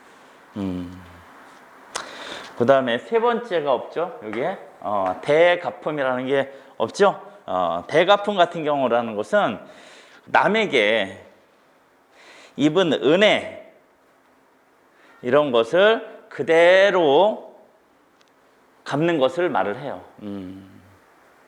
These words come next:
남한테 받은 은혜 같은 경우를 갚다 할 때, 어, 대가품. 그다음에 더부살이는 많이 들어봤죠? 예, 더부살이 같은 경우는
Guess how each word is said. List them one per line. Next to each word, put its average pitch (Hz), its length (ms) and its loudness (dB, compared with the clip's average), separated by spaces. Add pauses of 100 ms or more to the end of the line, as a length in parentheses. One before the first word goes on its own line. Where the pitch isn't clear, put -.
(720)
남한테 139 540 -2
받은 127 320 -4
은혜 127 300 -2
같은 120 320 -4
경우를 117 600 -2 (160)
갚다 131 560 0
할 120 240 -8
때, 175 380 -4
어, 95 240 -4
대가품. 110 520 -6 (1600)
그다음에 92 840 0
더부살이는 196 680 0
많이 127 260 -2
들어봤죠? 135 760 -4 (1120)
예, 101 720 -4
더부살이 175 480 0
같은 135 240 0
경우는 143 460 2